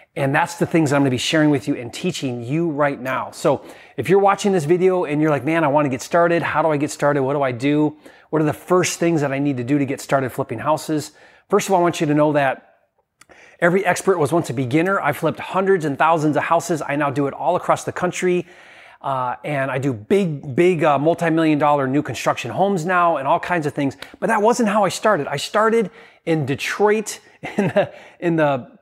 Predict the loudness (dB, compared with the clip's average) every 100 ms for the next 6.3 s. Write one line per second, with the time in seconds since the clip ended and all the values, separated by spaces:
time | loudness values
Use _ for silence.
0 | -4 0 2 4 2 2 0 -2 0 2
1 | 2 -2 -8 -18 -20 _ -2 -2 2 0
2 | 0 -4 0 0 2 -2 2 0 0 -2
3 | -2 -2 -4 0 0 2 0 -2 -2 0
4 | 0 -2 -4 -2 -4 -8 -4 0 0 0
5 | 0 2 2 0 0 0 0 -2 -4 -6
6 | -8 -12 -18